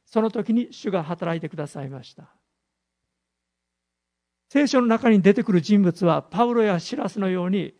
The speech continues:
優秀なクリスチャンばかりではないです。あの預言者ヨナは、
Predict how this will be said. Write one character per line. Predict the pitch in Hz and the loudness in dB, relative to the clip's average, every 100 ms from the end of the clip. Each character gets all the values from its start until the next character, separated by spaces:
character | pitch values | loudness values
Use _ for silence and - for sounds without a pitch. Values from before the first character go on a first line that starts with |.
| _ _ _ | _ _ _
優 | 190 240 254 | -2 -2 -2
秀 | - 285 240 | -2 0 2
な | 214 | 0
ク | 175 226 | 0 -4
リ | 233 | -4
ス | |
チ | 233 | -4
ャ | 202 | -4
ン | |
ば | 196 | -4
か | 214 | -2
り | 220 | -2
で | 190 | 0
は | 175 | -2
な | 170 180 185 | -2 0 0
い | |
で | 165 | -2
す。 | 139 147 139 _ _ _ _ _ _ _ _ _ _ _ | -6 -10 -16 _ _ _ _ _ _ _ _ _ _ _
あ | 185 | 0
の | 226 | 2
預 | 214 190 214 | 4 6 6
言 | 254 254 | 4 4
者 | 262 | 2
ヨ | 208 214 254 | 4 4 4
ナ | 208 160 - 180 | 2 -2 -10 -6
は、 | 165 156 | -4 -4